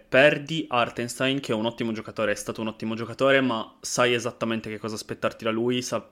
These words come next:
sai che cosa aspettarti la prossima stagione da lui,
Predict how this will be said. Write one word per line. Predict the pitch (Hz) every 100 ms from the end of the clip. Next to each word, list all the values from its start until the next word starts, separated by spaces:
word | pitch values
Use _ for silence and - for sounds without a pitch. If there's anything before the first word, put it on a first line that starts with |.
| _ _ _
sai | - - 123 123 127
che | 127
cosa | 117 113
aspettarti | 110 123 - 113 - 117
la | 117 113
prossima | 120 117 - 113
stagione | 110 110 107 107
da | 104
lui, | 104 113 131